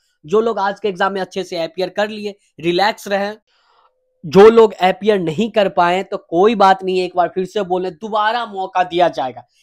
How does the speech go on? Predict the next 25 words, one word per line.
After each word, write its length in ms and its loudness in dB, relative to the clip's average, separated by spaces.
इसके 320 -4
रिलेटेड 420 -4
आज 300 -2
ही 120 -8
ऑफिशियल 640 -6
नोटिफिकेशन 760 -6
आएगा। 280 -10
एक 220 -2
बार 160 0
फिर 200 -12
से 180 0
बोल 240 -2
रहे 100 -4
हैं, 100 -14
आज 360 2
शाम 360 -2
में 160 -10
ऑफिशियल 640 -6
नोटिफिकेशन 760 -8
इसके 260 -6
रिलेटेड 460 -6
देखने 320 -4
को 160 -2
मिल 180 0
जाएगा। 380 0